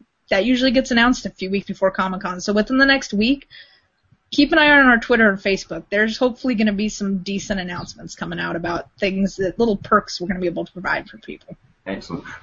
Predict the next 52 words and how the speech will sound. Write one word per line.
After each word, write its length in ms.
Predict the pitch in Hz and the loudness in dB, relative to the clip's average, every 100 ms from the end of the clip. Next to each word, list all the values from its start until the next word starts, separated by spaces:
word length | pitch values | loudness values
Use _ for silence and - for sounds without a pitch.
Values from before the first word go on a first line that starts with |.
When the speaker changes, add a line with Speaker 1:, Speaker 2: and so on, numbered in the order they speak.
| - | -2
Speaker 2:
'Cause 200 | 151 143 | 2 4
I, 360 | 160 156 151 | 6 6 6
I've 120 | 143 - | 4 2
seen, 500 | 185 160 135 117 - | 2 4 4 2 0
uh, 120 | 87 - | -6 -2
and 120 | 175 | 2
not 60 | 220 | 2
only 140 | 127 | 4
that, 160 | 113 104 | 0 0
but 80 | |
if 120 | 107 110 | -2 0
you 100 | 127 | -2
actually 260 | 117 113 | -2 -2
have 160 | 110 101 | -2 -2
a, 60 | |
gra-, 260 | 98 101 101 | 0 0 -2
a 100 | 104 | -6
look 200 | 101 110 | -6 -6
around, 420 | 110 101 98 98 95 | -4 -2 -2 -2 -4
uh, 120 | 90 | -6
downtown 680 | 85 92 87 - 87 85 | -4 -4 -6 -6 -6 -6
and 160 | 85 87 | -8 -8
around 340 | 90 90 90 | -4 -4 -4
Gaslamp, 520 | 80 92 - 98 92 - | -6 -4 -4 -6 -6 -4
there's 160 | 165 | 2
always 360 | 240 165 - - | 4 4 2 -2
somebody 380 | 120 135 101 78 | -2 0 -2 -6
set 320 | - 104 - | -6 -8 -6
up 180 | 87 - | -10 -8
a 220 | 90 82 76 | -6 -6 -4
nice 340 | 98 92 - | -2 -2 -4
little 300 | 92 87 80 - _ _ _ | -6 -4 -6 -10 _ _ _
chair 560 | - - 110 104 101 95 | -6 2 4 6 4 2
with, 220 | 90 90 _ _ _ - - | 0 -6 _ _ _ -20 0
"I'm 160 | 156 180 | 2 6
gonna 140 | 160 | 6
make 180 | 160 - | 4 4
you 80 | 143 | 4
a 60 | |
zombie, 360 | 113 123 117 98 | 6 4 4 2
sit 240 | - - | -2 -4
down," 320 | 104 104 95 80 | 0 0 0 -4
and 320 | 98 98 87 _ - | -4 -4 -6 _ 0
makeup 400 | 120 107 113 - | 2 2 0 -2
gets 160 | 98 | -4
plastered 480 | - - 95 - 92 | -6 -4 -4 -4 -6
on, 240 | 95 92 | -4 -4
and 240 | 92 90 87 - | -4 -8 -10 -10
next, 300 | 104 117 - - | -4 -4 -6 -4
you're 240 | 139 156 | 4 4
a 40 | 208 | 6
zombie. 400 | 320 240 - | 6 6 2